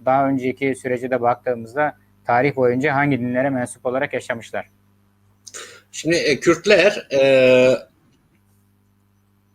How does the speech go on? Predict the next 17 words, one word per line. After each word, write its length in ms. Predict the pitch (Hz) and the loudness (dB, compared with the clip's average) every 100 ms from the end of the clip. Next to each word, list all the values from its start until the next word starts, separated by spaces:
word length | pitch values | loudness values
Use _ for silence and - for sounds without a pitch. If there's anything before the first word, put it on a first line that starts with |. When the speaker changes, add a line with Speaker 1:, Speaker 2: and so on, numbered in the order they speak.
| _ _ _ _ 98 90 _ _ 95 _ _ _ _ _ _ _ _ _ _ | _ _ _ _ -20 -20 _ _ -20 _ _ _ _ _ _ _ _ _ _
Speaker 2:
ilk 300 | 107 - - | -6 -6 -2
başta 520 | 107 - - 202 - | -2 0 0 0 -2
Ma 420 | 117 117 165 208 202 | -8 -6 0 2 2
tanrıça 500 | 143 143 156 156 131 | -2 -2 -2 -2 -2
sistemi 500 | - 123 123 120 101 | -2 -2 -2 -2 -2
vardı. 360 | 87 76 73 | -2 -4 -6
Yani 280 | 78 101 101 | -4 -4 -4
ana 320 | 107 120 151 | -2 0 0
tanrıça 440 | - 113 131 - 123 | 0 -4 -4 -2 0
Ma. 420 | 107 82 - _ _ _ _ _ _ _ _ _ _ - - - - _ | 0 -2 -6 _ _ _ _ _ _ _ _ _ _ -20 -20 -20 -20 _
Bu, 520 | 120 135 214 208 - - | 0 6 8 8 4 0
e, 540 | 143 143 139 135 120 - | 2 2 2 -2 -6 -8
Kürtlerin 760 | - 156 - 165 185 196 156 | -8 -8 -2 0 0 -2 -4
bu 140 | 160 156 | -6 -4
ana 220 | 143 202 | -2 -2
tanrıçası 680 | - 104 98 87 98 87 - | -2 -4 -4 -8 -10 -10 -10
Ma, 380 | 120 160 165 185 | -8 -4 -4 -8